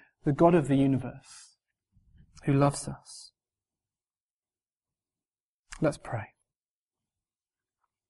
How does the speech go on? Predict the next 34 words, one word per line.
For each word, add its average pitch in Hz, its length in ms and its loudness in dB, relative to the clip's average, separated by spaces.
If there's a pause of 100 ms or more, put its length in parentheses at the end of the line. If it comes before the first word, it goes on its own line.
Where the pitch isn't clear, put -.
(2250)
As 180 100 12
we 208 80 12
pray, 214 220 12
I 190 40 12
want 208 180 10
to 196 60 2
s-, - 260 -4
finish 196 460 8 (360)
with 160 100 4
a 160 40 8
brief 196 260 10
story 202 380 10
from 156 200 4
Mark 170 280 8
one. 156 340 10 (800)
Jesus 208 280 12
meets 208 300 12
the 196 60 8
man 190 240 12
with 160 120 10
leprosy 160 600 8 (800)
in 147 100 -4
Mark 160 200 0
chapter - 240 2
one. 165 80 8
I 160 80 8
hope 226 160 6
you'll 202 100 8
see 208 300 6
why, 165 280 12
as 170 140 10
I 190 60 12
read 175 400 10
it, - 340 -2